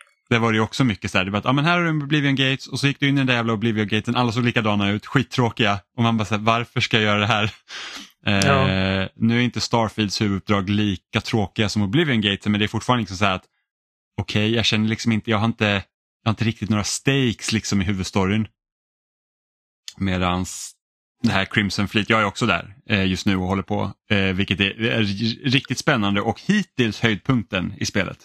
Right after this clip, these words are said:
Speaker 1: Det
Speaker 2: Har
Speaker 1: jag har
Speaker 2: du
Speaker 1: spelat, alltså.
Speaker 2: infiltrerat dem eller har du bara joinat dem?
Speaker 1: Ja, i-,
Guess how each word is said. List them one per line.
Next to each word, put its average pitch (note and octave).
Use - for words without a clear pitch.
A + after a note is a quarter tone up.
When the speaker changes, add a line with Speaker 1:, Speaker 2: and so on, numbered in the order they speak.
Speaker 1:
Det G2+
Speaker 2:
Har -
Speaker 1:
jag -
har D3+
Speaker 2:
du -
Speaker 1:
spelat, E3
alltså. -
Speaker 2:
infiltrerat G3+
dem G3+
eller E3
har D#3+
du D#3
bara D3+
joinat C3+
dem? C#3
Speaker 1:
Ja, -
i-, B2+